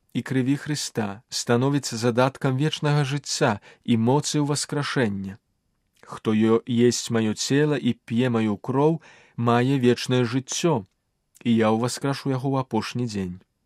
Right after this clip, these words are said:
Паколькі святы віятык адкрывае хвораму паўнату пасхальнай таямніцы, то неабходна гарантаваць гэтую паслугу.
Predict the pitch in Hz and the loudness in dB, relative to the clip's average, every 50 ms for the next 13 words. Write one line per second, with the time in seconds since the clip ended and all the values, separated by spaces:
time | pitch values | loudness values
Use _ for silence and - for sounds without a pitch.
0 | _ _ _ _ - _ _ - 107 101 - 127 135 143 139 - 135 123 - - | _ _ _ _ -20 _ _ -2 -2 2 4 4 4 4 2 0 -2 -4 0 0
1 | 127 123 - 147 139 135 139 143 151 165 165 - 165 147 - 147 139 - - 139 | 0 0 2 0 0 2 2 4 4 2 2 0 -2 0 0 0 0 0 -2 0
2 | 139 139 147 156 156 147 - - 139 139 151 151 147 143 135 - - 135 131 127 | 2 4 4 4 4 2 0 0 0 0 2 2 2 0 0 0 0 0 2 0
3 | 123 117 - 156 151 - 131 120 - - 147 139 139 135 127 - - 120 113 110 | 0 0 0 -4 -2 -2 -2 -2 -2 -2 -2 0 0 0 -2 2 2 2 2 2
4 | 110 117 135 160 160 - - - 113 101 - _ _ _ _ - - - - _ | 2 0 -2 -2 -2 -2 -2 -2 -2 -2 -4 _ _ _ _ -20 -20 -20 -20 _
5 | _ - 131 131 131 131 127 123 - - 180 196 190 180 175 160 143 147 143 139 | _ 0 0 2 4 4 2 0 0 0 0 0 0 2 0 2 2 2 0 0
6 | 139 131 - 147 139 147 175 185 160 139 127 156 165 - - 170 160 156 - - | 0 0 0 0 2 2 0 0 0 0 0 -2 -2 0 -2 -2 -2 -2 -2 -4
7 | 156 147 - - - 175 170 147 107 95 92 95 | -4 -4 -6 -6 -4 -2 -2 -2 -4 -6 -10 -14